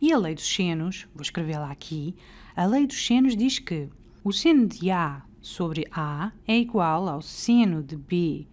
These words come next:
sobre B, que é igual ao seno de C sobre C. Parece-me que podemos usar isto. Vou também escrever aqui a lei dos cossenos, para o caso de vir a ser útil.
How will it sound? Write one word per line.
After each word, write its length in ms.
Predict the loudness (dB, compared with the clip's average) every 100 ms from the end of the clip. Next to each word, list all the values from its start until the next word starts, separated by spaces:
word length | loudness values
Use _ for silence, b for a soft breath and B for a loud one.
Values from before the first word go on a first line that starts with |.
| b
sobre 400 | -14 -6 -6 -6
B, 580 | -8 -6 -6 -4 -4 -4 -8 b b b b -20
que 180 | 0 4
é 80 | 4
igual 540 | 2 4 4 4 -2 -6
ao 120 | -6
seno 480 | -6 -6 2 4 4
de 60 | 0
C 560 | -10 0 2 2 0 -8
sobre 720 | -16 -10 -6 -4 -4 -4 -6 -10
C. 420 | -12 0 0 0 -6 -8
Parece-me 380 | -2 0 0 0
que 60 |
podemos 340 | 0 2 2 2
usar 300 | 0 0 0
isto. 360 | -2 -6 -16 -20 B B B
Vou 200 | -2 0
também 220 | 4 6
escrever 380 | 6 4 0 0
aqui 320 | -2 0 2
a 60 | 4
lei 180 | 4 2
dos 160 | 0
cossenos, 480 | -6 -8 -4 -4 -4
para 260 | -4 0 0
o 40 |
caso 280 | 2 0 2
de 60 | 2
vir 140 | 2
a 60 | 2
ser 240 | -2 -4
útil. 300 | -6 -10 -16